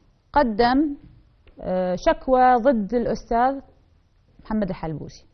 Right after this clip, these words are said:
بدت الشغلة أنه، أو المشكلة بيناتهم بأنه هناك استقالة قدمت من قبل النائب في دورة سابقة، لكن لم تفعل ولم يوافق عليها السيد الحلبوسي.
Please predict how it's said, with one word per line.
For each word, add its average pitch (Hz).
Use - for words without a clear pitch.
بدت 269
الشغلة 233
أنه، 226
أو 208
المشكلة 214
بيناتهم 196
بأنه 208
هناك 285
استقالة 294
قدمت 277
من 247
قبل 262
النائب 247
في 254
دورة 294
سابقة، 185
لكن 220
لم 233
تفعل 214
ولم 226
يوافق 214
عليها 202
السيد 202
الحلبوسي. 156